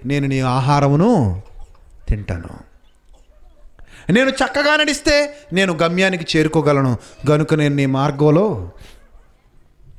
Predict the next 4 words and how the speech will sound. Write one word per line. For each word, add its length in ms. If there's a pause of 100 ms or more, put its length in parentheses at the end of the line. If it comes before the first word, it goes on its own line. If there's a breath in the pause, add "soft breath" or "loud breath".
(120)
నడుస్తాను." 600 (960)
ఇలాంటి 320
ఒక 240
తీర్మానం 600